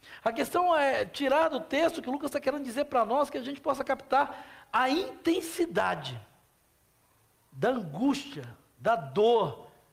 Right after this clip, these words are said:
do sofrimento, da tristeza que estavam tentando dominar o coração de Jesus. Mas é interessante que o próprio verso quarenta e quatro diz que quanto mais angustiado ele ficava, o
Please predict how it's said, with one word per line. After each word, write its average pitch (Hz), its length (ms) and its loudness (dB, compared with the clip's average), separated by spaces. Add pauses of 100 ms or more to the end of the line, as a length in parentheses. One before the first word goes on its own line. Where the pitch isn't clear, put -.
(1600)
do 190 120 -6
sofrimento, 269 840 -2 (1120)
da 262 160 0
tristeza 294 720 2
que - 80 -10
estavam 247 300 -2
tentando 233 400 -2
dominar 196 320 -2
o 196 60 0
coração 165 380 -4
de 139 80 -12
Jesus. 135 520 -14 (1000)
Mas 180 160 -2
é 240 40 2
interessante 262 600 0
que - 40 -14
o 214 40 -12
próprio 240 260 0
verso 233 240 -2
quarenta 226 300 0
e 196 40 -2
quatro 220 320 0
diz 202 300 -8
que 202 100 -18
quanto 277 540 -4
mais 226 340 0
angustiado 220 920 0
ele 214 100 0
ficava, 220 600 0
o 254 60 -10